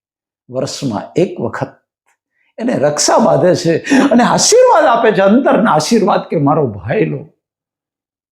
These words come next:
જુગ જુગ જીવો. ઇતિહાસના પાના ઉપર જે વાતને અમર થઈ ગઈ છે મિત્રો, એ વાત ટૂંકમાં કહું છું, ધ્યાનથી સાંભળજો. કહ્યું છે કે ભાઈ મરે બહુ હારી,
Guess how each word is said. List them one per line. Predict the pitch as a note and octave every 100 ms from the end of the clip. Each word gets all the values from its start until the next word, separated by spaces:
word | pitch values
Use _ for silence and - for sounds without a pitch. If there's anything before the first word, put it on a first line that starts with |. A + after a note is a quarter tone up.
| _ _ _ _ -
જુગ | F#3+ C#3+
જુગ | A#2 A2 F#2+
જીવો. | G#2 B2 C3 - - _ _ _ _ _ _ _ - A#3+ A3+
ઇતિહાસના | A3+ E4 F#4 F#4 F4 C#4
પાના | - F#3 D4
ઉપર | B3+ A#3+ G3+ C3
જે | D3
વાતને | B2 D#3 - A#3 G3+ C3+ - -
અમર | E3+ A#3
થઈ | - C#3+
ગઈ | B2 C3
છે | A#2+ A#2+
મિત્રો, | B2 - D#3 B2 - B3+ A#3
એ | D3
વાત | A#2 A#2+ C#3 - -
ટૂંકમાં | A3+ A#3 A3+ B2+
કહું | - D#3
છું, | - B2+ A2
ધ્યાનથી | A#2 D3 F3 -
સાંભળજો. | A#2 A2+ B2+ D#3 F3 A3+ B2+ - B3 C4 G#3+
કહ્યું | F#3 C4+ G4+
છે | - B3+ F3 - - -
કે | D#3+
ભાઈ | G#2+ D3+ C4 F#4+ C#4+
મરે | F#3 G#3 A#3+
બહુ | E3+ E3+ C3+
હારી, | G#2 E3+ G#3 G3+ C3+ A#2+